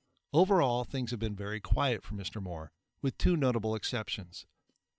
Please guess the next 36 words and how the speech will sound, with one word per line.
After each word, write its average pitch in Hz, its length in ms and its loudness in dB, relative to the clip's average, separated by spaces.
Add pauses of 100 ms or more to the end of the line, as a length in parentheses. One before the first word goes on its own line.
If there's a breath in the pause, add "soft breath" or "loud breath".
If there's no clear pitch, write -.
He 156 140 6
had 165 140 6
to 147 60 6
whip 147 220 2
up 185 140 4
support 123 500 8
at 127 120 -10
the 117 60 -10
convention's 117 640 -2
annual 123 400 -2
two 127 200 -2
thousand 110 400 -4
seventeen 117 560 -4
gathering 101 420 -2
to 107 60 -4
make 117 180 -4
sure - 200 -4
that 110 140 -4
they 113 80 -4
didn't 123 280 -4
make 123 180 -4
a 120 60 -4
disastrous 120 760 -2
mistake 113 480 -6
in 104 120 -6
rejecting 117 520 -6
a 104 60 -6
proposed 123 560 6
resolution 117 680 -2
from 110 140 -6
a 95 80 -4
black 131 380 0
pastor 104 420 -8
condemning 107 460 -6
the 110 100 -2
alt-right. 107 500 -2